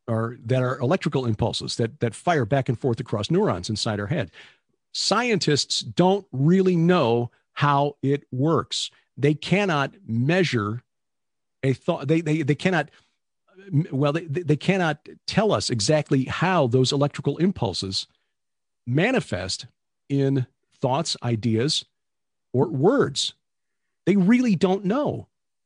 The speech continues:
They can program computers to do something that appears to mimic the idea of thought, but when they start down the road of trying to create an autonomous A I,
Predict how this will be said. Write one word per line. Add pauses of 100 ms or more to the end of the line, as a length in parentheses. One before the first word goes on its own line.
(420)
They
can
program
computers
to
do
something
that (880)
appears
to
mimic (220)
the
idea
of
thought, (680)
but
when
they
start
down
the
road
of
trying
to
create
an
autonomous
A
I,